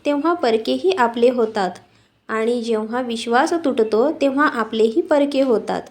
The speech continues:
कोणाला जास्त भाव देशील, तर तो तुला रद्दीच्या भावात विकेल. म्हणून ज्या प्रमाणात सावरू शकतोस, त्याच प्रमाणातच आपली माया लुटव.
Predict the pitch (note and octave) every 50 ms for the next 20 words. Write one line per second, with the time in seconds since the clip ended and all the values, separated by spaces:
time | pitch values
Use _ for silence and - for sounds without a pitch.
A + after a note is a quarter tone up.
0 | _ _ _ _ _ _ _ _ _ _ _ _ C#4 C4+ C#4 C#4 C#4+ D4 D4+ E4+
1 | F4+ E4+ C#4 C#4 C4+ C#4 C#4+ - D#4 C#4+ B3+ B3+ A#3+ A#3+ B3 C4+ B3+ C4+ C4 C4
2 | - - C4 C4+ C#4 C#4+ C#4+ D4 D4+ D4+ D4 - - D4 D4 D4+ D4 D4 - -
3 | _ _ - C4 C4 C4+ C#4 D4 D4+ D#4 D4 C4 A#3+ G#3+ A3 B3 B3 - D4+ D4
4 | C#4+ C#4 C4 B3 A#3 A3+ A3+ A#3 A3+ A3 G#3+ - A3+ G3 F#3 F#3 F#3+ - - _
5 | _ _ _ _ _ _ A3 A#3+ A#3+ A#3 A#3 B3+ C#4+ D#4+ D#4+ D4 C#4 D#4 E4+ E4+
6 | - C#4 A#3+ A#3 A3+ A3+ A3+ A3 A3+ B3 C4+ - - B3 A3 G#3 G#3 A3 B3+ B3+
7 | - C#4+ C#4+ C#4+ C#4+ - A#3+ B3 C4 B3+ - - - _ _ C#4 C#4+ E4 F4+ F#4
8 | F#4+ F#4 - C4+ B3 A#3+ A#3 A#3 A3+ A3 A3+ A3 A3 A3+ C4+ D4 D4 D4 B3+ B3+
9 | - C4 C4 B3+ B3 A#3+ A3+ A3+ A3+ A#3 A3+ A#3 A#3 A3 A3 - G3 F#3